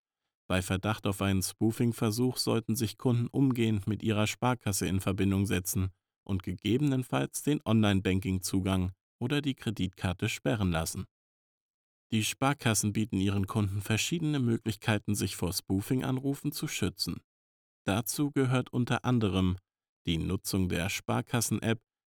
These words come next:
die eine sichere tan-Generierung auf dem Smartphone ermöglicht, die Aktivierung der Funktion Vertrauenswürdige Geräte, die nur die Anmeldung von zuvor registrierten Geräten zulässt,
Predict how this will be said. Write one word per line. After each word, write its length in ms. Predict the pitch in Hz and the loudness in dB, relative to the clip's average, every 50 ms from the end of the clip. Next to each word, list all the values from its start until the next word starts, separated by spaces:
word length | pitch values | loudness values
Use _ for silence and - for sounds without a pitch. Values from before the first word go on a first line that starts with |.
| _ - | _ -2
die 80 | 110 82 | 0 2
eine 240 | 104 110 117 117 | 2 4 2 2
sichere 480 | 113 127 143 - - 139 131 123 123 117 | 2 2 0 0 -2 -4 -2 -2 -4 -4
tan-Generierung 880 | - - 151 156 160 143 117 110 107 104 101 104 110 110 104 107 104 98 | 0 0 0 2 2 2 4 4 4 4 4 4 2 4 2 2 2 2
auf 160 | 98 95 - | 0 -2 0
dem 240 | - 92 90 87 85 | -2 0 0 0 -2
Smartphone 560 | - - - 101 110 127 - - 127 123 123 | -4 -2 -2 0 -2 -2 -4 -2 -2 0 0
ermöglicht, 640 | 123 127 127 123 123 127 - - 123 127 - - _ _ _ _ _ _ _ _ _ _ _ _ _ _ _ _ - | 2 2 2 2 0 0 -2 -2 -4 -4 -4 -8 _ _ _ _ _ _ _ _ _ _ _ _ _ _ _ _ -4
die 280 | 101 85 80 87 - - | -2 0 0 0 -2 -2
Aktivierung 720 | 92 92 - _ - 95 92 92 98 104 98 101 98 95 | -4 -6 -6 _ -4 -2 0 2 4 4 4 4 4 4
der 140 | 87 90 92 | 2 0 -2
Funktion 580 | - 107 95 92 92 - - 98 98 98 101 | 0 -2 -2 -2 -2 -2 0 2 4 2 2
Vertrauenswürdige 1040 | 98 - 107 101 101 - - - 113 123 131 131 - - 123 127 120 123 120 123 117 | 0 0 -2 -4 -4 -6 -6 -2 -2 0 0 0 0 2 2 2 2 4 2 2 2
Geräte, 500 | 117 120 110 135 151 151 147 113 107 98 - _ _ _ _ _ _ _ - | 2 0 2 2 2 2 2 0 -2 -2 -4 _ _ _ _ _ _ _ -2
die 100 | 117 117 | 0 0
nur 260 | 120 147 170 185 185 180 | 2 2 2 0 0 0
die 200 | 185 175 - - | -2 -4 -2 0
Anmeldung 500 | 139 139 135 127 123 120 113 120 120 113 | 2 4 4 6 4 4 4 2 0 0
von 240 | - - 120 113 | 0 0 0 0
zuvor 460 | - - 123 113 - - 120 110 98 98 | 0 -2 -4 -4 -2 0 0 2 2 2
registrierten 640 | 98 98 95 98 - - - 110 101 - - 110 | 2 0 0 -2 -2 -2 0 0 0 2 0 0
Geräten 420 | 107 117 120 135 135 - - 98 95 | 0 0 0 0 -2 0 0 -2 0
zulässt, 500 | - - 90 92 92 90 90 - - | 0 0 2 2 2 2 2 -2 -6